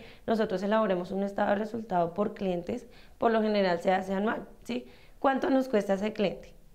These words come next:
¿Sí? En cuanto al ofrecimiento de servicio, en, en el momento que le llevamos lo del servicio, o sea, los canales de distribución, el momento que ellos lo reciben, las quejas, la comunicación, digamos, en la parte de la postventa,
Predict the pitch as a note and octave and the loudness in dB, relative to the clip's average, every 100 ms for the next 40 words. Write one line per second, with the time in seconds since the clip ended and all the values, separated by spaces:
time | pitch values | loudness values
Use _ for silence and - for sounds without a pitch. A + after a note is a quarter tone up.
0 | - - A#3 A3+ A3+ G#3+ G#3 G3 F#3+ F3+ | -20 -4 -2 -2 0 0 2 0 2 2
1 | F3 F3 E3+ E3+ E3 E3+ E3 E3 E3 G#3 | 2 0 -4 -4 -2 -4 -4 -6 -2 0
2 | A#3 A3+ A3 A3 G3+ G3 F#3 F#3 F#3 F3+ | 2 2 0 0 0 0 0 -4 -6 -4
3 | F3+ E3+ E3+ E3 F3+ F#3 E3+ E3+ F3 F3+ | -2 -2 -2 -4 -4 -4 -2 -4 -4 -4
4 | F3+ F3+ - - - - G#3+ G#3 G3 F#3+ | -4 -6 -8 -16 -20 -8 2 2 4 2
5 | G3+ G#3+ G#3 F3+ F3 F3+ F3+ F3 E3 D#3+ | 0 0 -2 -2 -2 0 0 2 0 0
6 | F#3 - F3 E3+ F3 G#3+ G#3 G#3 G3+ - | -4 -4 -2 -2 -2 -2 0 0 -2 -4
7 | - F3+ F3 F3 E3+ G3+ F#3+ E3+ E3 F3 | -4 -2 -2 -2 -4 -2 0 2 2 0
8 | F3+ - G3 G#3+ G3 F#3+ G3 - - - | -2 -6 -2 0 0 0 -2 -8 -14 -2
9 | F3 - G3 G3+ F#3+ F3 F3+ F#3 E3+ E3+ | -2 0 0 2 2 0 -2 -2 -4 -4
10 | F3 - F#3+ G3 F#3+ F3 F3 F3 F#3+ F#3+ | -6 -2 2 2 2 2 0 -2 -4 0
11 | F3 E3+ F3 F#3 F#3 F#3 E3 F#3 F3 E3 | -2 2 2 2 0 -2 -2 0 -2 -2
12 | - | -4